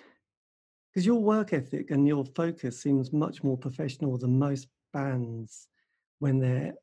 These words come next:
doing their thing at that age, going around doing their first album, first tour, where everything is just like, "Wow, I can't believe we're living the dream. This is the dream. It's the, you know, the partying." So did, did you often feel quite amazed when you saw other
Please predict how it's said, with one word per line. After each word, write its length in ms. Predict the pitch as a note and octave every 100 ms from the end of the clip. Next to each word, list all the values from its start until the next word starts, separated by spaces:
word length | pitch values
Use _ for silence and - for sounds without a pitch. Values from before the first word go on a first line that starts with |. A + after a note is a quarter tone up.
| _ -
doing 320 | C#3+ C3 B2+
their 140 | B2+
thing 300 | B2+ D3+ B2
at 120 | C#3
that 180 | C#3 C#3 - _
age, 540 | D3 B2 A#2+ B2 - _
going 220 | D#3 B2 B2
around 460 | B2 B2+ B2 A#2
doing 240 | C3+ B2 B2
their 140 | B2
first 340 | B2 B2+ B2 C#3+
album, 420 | B2 B2 B2+ A#2+
first 300 | - B2 A#2+
tour, 400 | - C3+ B2 A2+ - - _ _
where 220 | D3 C3+
everything 580 | C3+ C3 C3 - - B2+
is 140 | B2 B2
just 200 | B2 C3+
like, 160 | C3 C#3
"Wow, 400 | B2 C#3+ E3 C#3+
I 60 | B2+
can't 240 | B2+ C3+
believe 320 | C3+ C3 D3+ B2+
we're 100 | B2
living 400 | B2+ C#3 C3 C3
the 60 |
dream. 400 | B2+ C#3 D#3+ B2
This 180 | B2 B2+
is 100 | D3
the 100 | -
dream. 360 | B2 D#3 C#3 C3
It's 200 | C#3+ -
the, 160 | C3 A#2+ - _ _ _ _ _ _
you 80 | E3+
know, 300 | B2+ A#2 A#2+ B2
the 60 | C3
partying." 640 | - D3 D#3 - A#2 A2
So 140 | - D#3
did, 400 | D3+ F3+ - -
did 160 | F3+
you 180 | F#3 G3
often 320 | F#3+ F#3 E3+
feel 260 | - F3+ E3
quite 220 | - D#3
amazed 340 | C#3 D#3+ D3+ B2+
when 120 | B2+
you 60 |
saw 200 | B2+ C#3
other 240 | C#3+ B2+